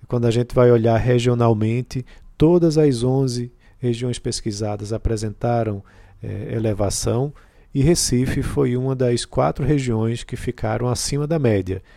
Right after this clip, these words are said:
Recife ficou com zero vírgula noventa e sete, eh, um pouquinho acima da média nacional, que foi de zero vírgula noventa e seis.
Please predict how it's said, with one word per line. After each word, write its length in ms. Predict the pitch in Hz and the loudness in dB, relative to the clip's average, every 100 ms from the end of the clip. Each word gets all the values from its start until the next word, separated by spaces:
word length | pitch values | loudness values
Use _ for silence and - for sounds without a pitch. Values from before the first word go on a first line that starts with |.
| - | -10
Recife 480 | - 123 - 123 135 | -2 0 2 2 2
ficou 500 | 139 131 117 117 120 - - _ _ - | 0 2 6 6 6 -2 -20 _ _ -4
com 140 | 120 | -2
zero 340 | 101 127 143 135 | 2 2 2 2
vírgula 280 | 127 123 | 2 2
noventa 340 | 120 113 113 113 | 0 -2 -4 -4
e 40 | |
sete, 560 | 104 - 101 - 120 123 - - - - | -6 -6 -8 -8 -12 -14 -20 -20 -20 -14
eh, 280 | 104 101 110 | -10 -8 -8
um 160 | 135 | -8
pouquinho 460 | 117 135 - - 147 | 0 2 2 0 2
acima 460 | 139 - 110 110 113 | 0 -2 -4 -4 -2
da 140 | 117 | -2
média 320 | 110 107 107 | -2 -2 -2
nacional, 560 | 107 104 117 110 98 98 | -2 -4 -4 -4 -6 -6
que 140 | - | -10
foi 200 | 110 107 | -10 -10
de 80 | 98 | -8
zero 240 | 98 98 | -8 -8
vírgula 260 | 95 98 98 | -8 -8 -8
noventa 320 | 98 95 95 | -8 -8 -8
e 40 | 123 | -8
seis. 440 | - - - - | -8 -10 -10 -16